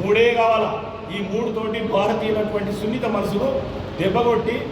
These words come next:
వాళ్ళ మనసును మతోన్మాదం వైపు నెట్టి గెలుస్తున్నారు. కానీ ఒక్క మంచి పని చేసిన మోడీది ఒక్క మంచి పని ఒక్కటి కూడా లేదు.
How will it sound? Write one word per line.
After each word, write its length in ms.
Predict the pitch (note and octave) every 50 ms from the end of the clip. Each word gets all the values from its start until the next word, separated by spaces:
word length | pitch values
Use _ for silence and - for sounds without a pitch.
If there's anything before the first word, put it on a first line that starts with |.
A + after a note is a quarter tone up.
| - - - - -
వాళ్ళ 220 | C3+ D#3 F#3 G3 G3+ G3
మనసును 840 | F#3 - F3 A#3+ A3 - C4 B3+ A3 G3 F#3+ G#3 - - - - - - -
మతోన్మాదం 640 | C3+ D#3+ F3+ - A#3 B3+ C4 B3+ B3 A#3 A#3 A3+ A3 G#3+
వైపు 260 | G#3+ G#3+ G3+ - F#3
నెట్టి 360 | F#3+ G3 F#3+ - - - G3+ F#3+
గెలుస్తున్నారు. 500 | G#3 G#3+ G#3+ G#3 - G#3+ G#3 G3+ G3 G3
కానీ 220 | F#3+ G3 G3 G3
ఒక్క 360 | G3+ F3+ F#3 F#3+ - - -
మంచి 340 | A3 G3+ F#3+ G3 G3 G#3 -
పని 240 | G#3+ G#3 G3+ G3+ G#3
చేసిన 160 | F#3+ - -
మోడీది 500 | G3 F#3+ F#3 - F#3 G3 - - - - C#4+ C#4 - C4+ C4 - C4 C4+ - E3
ఒక్క 280 | - - - G#3+ G#3 -
మంచి 260 | - G3 G3+ A#3 -
పని 300 | - D4+ C#4+ G#3+ G#3 - - - - - - - - C#3
ఒక్కటి 300 | F3 - - A#3+ B3 B3
కూడా 200 | B3 B3+ B3+ B3
లేదు. 240 | B3 A#3 A3 G#3 F#3